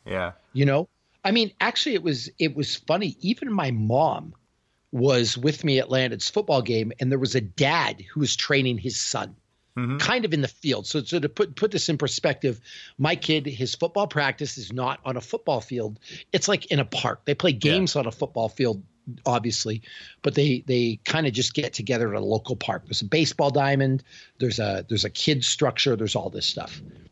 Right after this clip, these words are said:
Speaker 2: And there's a dad that happens to be out there with his teenage son, and he's putting his son through workouts. And my mom was put off by this.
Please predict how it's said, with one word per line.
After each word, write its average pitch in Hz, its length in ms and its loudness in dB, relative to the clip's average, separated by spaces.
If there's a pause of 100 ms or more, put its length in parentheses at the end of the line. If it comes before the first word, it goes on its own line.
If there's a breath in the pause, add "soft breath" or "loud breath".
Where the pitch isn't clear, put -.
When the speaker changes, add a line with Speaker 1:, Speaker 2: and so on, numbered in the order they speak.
(160)
Speaker 2:
And 135 120 4
there's 131 160 2
a 131 40 0
dad 139 420 2
that 113 100 -2
happens 147 440 -2
to - 120 -8
be 113 160 0
out - 180 -2
there 110 220 0
with 113 100 0
his 104 160 -2
teenage 143 540 2
son, 143 400 2 (400 loud breath)
and 160 100 6
he's 196 160 4
putting 208 220 0
his 175 100 0
son 135 320 2
through 156 140 0
workouts. - 500 0
And 127 80 0
my 127 80 4
mom 202 240 4
was 269 140 4
put - 280 0
off 185 280 2
by - 160 -2
this. - 400 -8